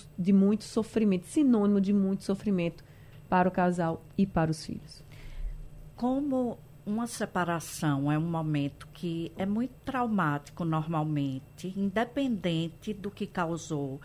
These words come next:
Speaker 2: Então, assim, se a pessoa sentir necessi-,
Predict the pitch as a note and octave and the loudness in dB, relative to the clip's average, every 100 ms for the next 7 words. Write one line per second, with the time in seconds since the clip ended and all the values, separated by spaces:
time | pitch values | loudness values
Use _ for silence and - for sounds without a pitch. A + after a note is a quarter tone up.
0 | - - - - - B3 C4 - G3 F3+ | -16 -18 -18 -20 -8 -4 -4 -4 -4 -4
1 | - C#4 D#4 E4 D#4 G#3+ G3 - D#4+ D#4+ | -2 -2 0 -4 -2 -2 -2 0 -2 -2
2 | C#4+ D4+ D#4 C#4 A#3 - F#3+ | -4 -2 -2 0 -2 -2 -6